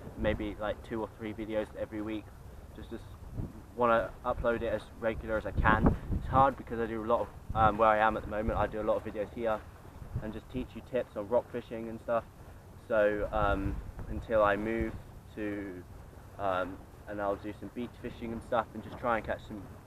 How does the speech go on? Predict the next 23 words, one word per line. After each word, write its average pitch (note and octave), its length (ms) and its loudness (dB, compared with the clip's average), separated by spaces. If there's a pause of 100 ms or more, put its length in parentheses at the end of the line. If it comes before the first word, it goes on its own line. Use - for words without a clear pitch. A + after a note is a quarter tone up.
(100)
different A2+ 300 -10
types A2+ 260 2
of G2 120 -14
fish. A#2 200 0 (500)
Um, G#2+ 320 -2 (400)
at A2+ 80 -10
the A#2+ 60 -4
moment, A#2+ 340 4 (160)
which A2 160 -10
will A2+ 120 -6
probably A2 320 -6
be G2+ 100 -12
flounder A2 420 2
and G2+ 100 -2
stuff, A2+ 200 2
at - 60 -4
the - 60 0
moment A2+ 320 2
we're A2 80 -2
just G2+ 280 -6
here A2 260 4
rock A#2 280 4
fishing. A2 400 -4